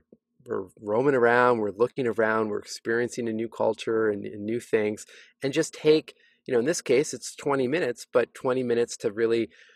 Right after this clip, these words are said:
arrive there present and feeling good. And what I noticed too, and p-, people can probably resonate or relate to this,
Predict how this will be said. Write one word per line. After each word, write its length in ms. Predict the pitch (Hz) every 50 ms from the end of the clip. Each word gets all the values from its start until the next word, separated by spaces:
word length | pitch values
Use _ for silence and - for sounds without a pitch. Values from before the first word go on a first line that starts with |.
| _ _ _ -
arrive 520 | 113 104 104 104 107 110 107 110 110 101
there 220 | - 110 107 107
present 480 | - - - 101 101 98 95 104 101 98
and 120 | 104 104
feeling 360 | 101 - - 110 104 101 101 101
good. 340 | - 127 120 104 95 - _ _ _ _ _ _ _ _ -
And 100 | 147 160
what 100 | 180 202
I 80 | 202 202
noticed 420 | 185 196 220 240 214 - - -
too, 400 | - 233 269 240 156 127 127 135 -
and 180 | 127 131 131 - - -
p-, 80 | - 123 - _ _ _
people 260 | - - 175 - 160 143
can 120 | - 131
probably 220 | 123 139 127 117
resonate 560 | 110 110 117 135 - 160 127 113 107 110 - -
or 120 | 113 110
relate 340 | 110 110 107 123 165 214 -
to 100 | - 127
this, 320 | 101 101 98 104 - -